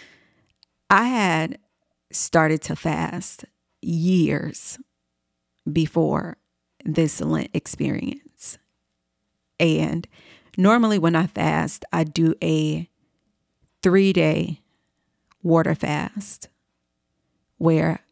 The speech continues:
I will abstain for food for three days, simply drinking water. If I am really seeking answers from God, or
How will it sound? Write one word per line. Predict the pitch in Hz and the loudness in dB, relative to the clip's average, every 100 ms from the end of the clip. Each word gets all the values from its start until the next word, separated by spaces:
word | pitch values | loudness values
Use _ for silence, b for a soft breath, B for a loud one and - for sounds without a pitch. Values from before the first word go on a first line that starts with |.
| - | -4
I | 160 165 | 0 0
will | 165 165 170 165 170 - _ _ _ _ _ _ _ _ _ _ - | 0 0 0 0 -4 -8 _ _ _ _ _ _ _ _ _ _ -6
abstain | - - 165 165 | -4 0 2 2
for | 156 151 | 0 -4
food | - 185 170 - | 2 4 4 2
for | 165 | -2
three | - 160 | 0 0
days, | 156 151 147 160 - - _ - | 2 0 -2 -4 -8 -16 _ -12
simply | - 180 160 160 156 - _ | -2 0 2 0 -2 -4 _
drinking | - 165 160 165 160 | 0 0 2 0 2
water. | 156 151 170 196 _ _ _ _ _ _ _ _ _ _ _ _ _ _ - | 0 -2 -6 -10 _ _ _ _ _ _ _ _ _ _ _ _ _ _ 2
If | 185 190 - | 4 4 2
I | 170 165 160 | 4 4 2
am | - 165 165 165 160 165 - _ _ _ _ - | -2 0 0 0 -2 -4 -8 _ _ _ _ -14
really | - 156 160 175 180 | -6 0 4 4 4
seeking | 170 175 156 160 156 | 2 0 2 0 -2
answers | - 160 156 165 151 | 0 0 0 -2 -2
from | - 160 | -2 0
God, | 156 151 160 156 156 - | 2 2 2 0 0 0
or | 170 160 156 | 2 2 -2